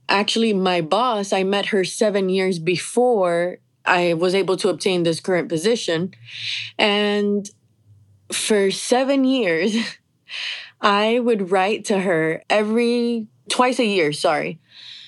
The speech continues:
reminding her about my capabilities and asking her if she had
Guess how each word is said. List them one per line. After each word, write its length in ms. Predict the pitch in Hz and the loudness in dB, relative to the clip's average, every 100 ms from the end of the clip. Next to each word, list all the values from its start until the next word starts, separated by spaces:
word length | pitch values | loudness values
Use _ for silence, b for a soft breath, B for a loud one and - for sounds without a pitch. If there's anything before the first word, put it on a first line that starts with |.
| B B | B B
reminding 680 | 190 190 202 254 285 277 269 | 0 2 2 2 2 2 2
her 400 | 262 262 262 254 | 2 0 0 -2
about 380 | - 175 180 175 | -2 -2 -2 0
my 140 | 180 | -2
capabilities 1040 | 175 196 185 175 214 220 208 214 208 214 - | 0 -2 -2 -2 0 0 0 0 0 -2 -2
and 180 | 170 165 | -4 0
asking 400 | 185 208 - 185 | 0 0 -2 0
her 240 | 185 165 - | 0 0 0
if 140 | 185 | -2
she 200 | 170 214 | 0 -2
had 460 | 185 185 170 170 | 0 -2 0 -2